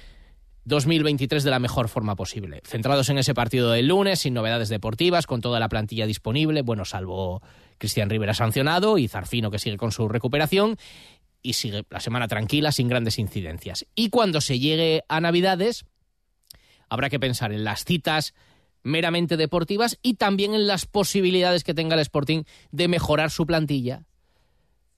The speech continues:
en el mercado de invierno para tratar de aprovechar esta gran oportunidad. Y a nadie se le escapa que lo principal está en el ataque,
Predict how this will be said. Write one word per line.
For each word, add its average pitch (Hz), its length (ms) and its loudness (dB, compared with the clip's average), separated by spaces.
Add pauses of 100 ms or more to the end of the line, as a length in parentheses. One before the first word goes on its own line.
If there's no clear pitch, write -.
(360)
en 180 140 2
el 165 120 2
mercado 151 440 0
de 156 80 2
invierno 156 480 0
para 139 540 -2 (100)
tratar 135 380 -4
de 135 40 -2
aprovechar 123 480 -2
esta 117 220 -4
gran 117 220 -2
oportunidad. 117 600 0 (460)
Y 117 120 -2
a 117 40 0
nadie 139 220 2
se - 80 0
le 143 80 2
escapa 139 360 0
que 160 60 0
lo 135 120 2
principal 123 520 0
está 131 300 -2
en 131 120 2
el 127 100 2
ataque, 123 500 -4